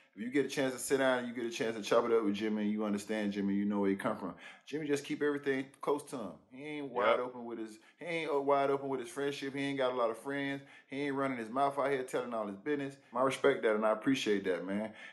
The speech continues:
Speaker 1: And what, like I tell people all the time, if you put a dog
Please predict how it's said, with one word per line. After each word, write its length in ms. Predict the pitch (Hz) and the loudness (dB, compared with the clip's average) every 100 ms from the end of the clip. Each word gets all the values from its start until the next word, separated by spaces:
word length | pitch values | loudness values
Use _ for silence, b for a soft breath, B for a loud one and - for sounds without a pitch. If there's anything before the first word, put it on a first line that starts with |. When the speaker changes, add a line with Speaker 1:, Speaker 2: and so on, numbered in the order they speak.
| B | B
Speaker 1:
And 100 | 95 | 2
what, 220 | 117 123 | 4 6
like 160 | 104 110 | 6 8
I 60 | 117 | 8
tell 240 | - 135 | 8 6
people 240 | 143 131 | 8 8
all 80 | 127 | 10
the 60 | 123 | 8
time, 400 | 127 147 131 98 - - b b b b _ _ _ | 6 6 6 4 -2 -16 b b b b _ _ _
if 160 | - - | -14 -8
you 140 | 92 - - | -8 -8 2
put 200 | 156 165 | 4 6
a 80 | 160 | 6
dog 640 | 151 151 147 143 131 | 12 12 12 12 8